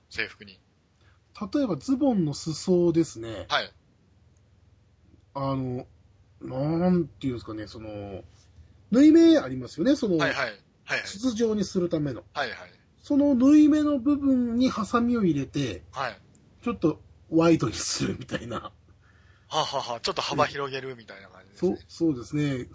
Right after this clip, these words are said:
Speaker 2: 果たして何を求めてそれをやってたのか、今でも過去の自分に聞きたいんですけど。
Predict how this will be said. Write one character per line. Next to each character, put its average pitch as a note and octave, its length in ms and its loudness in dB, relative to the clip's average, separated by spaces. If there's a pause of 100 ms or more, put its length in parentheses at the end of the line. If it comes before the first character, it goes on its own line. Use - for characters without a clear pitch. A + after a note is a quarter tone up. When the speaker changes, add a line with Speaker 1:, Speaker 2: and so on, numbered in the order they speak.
(180)
Speaker 2:
果 - 160 -2
た A#3 120 -2
し - 60 -8
て F#3 80 -2
何 C4 280 6
を G3+ 60 4
求 F3+ 260 2
め F3+ 80 0
て D3+ 140 -2
そ E3+ 140 -2
れ E3 80 4
を D#3+ 80 4
や D#3 120 0
っ - 40 -14
て F#3+ 100 -2
た F3+ 100 2
の D#3 80 -2
か、 A#2 320 -10 (840)
今 G3 240 2
で D#3 100 2
も C3+ 180 0 (220)
過 - 140 -8
去 F3 100 2
の C#3 80 0
自 B2 200 -10
分 C#3 140 -2
に C3 80 -4
聞 - 180 -10
き - 100 -18
た F#3 140 2
い D3+ 60 2
ん B2 60 -4
で F#2+ 80 -12
す - 100 -20
け F#2+ 100 -14
ど。 G3+ 200 -16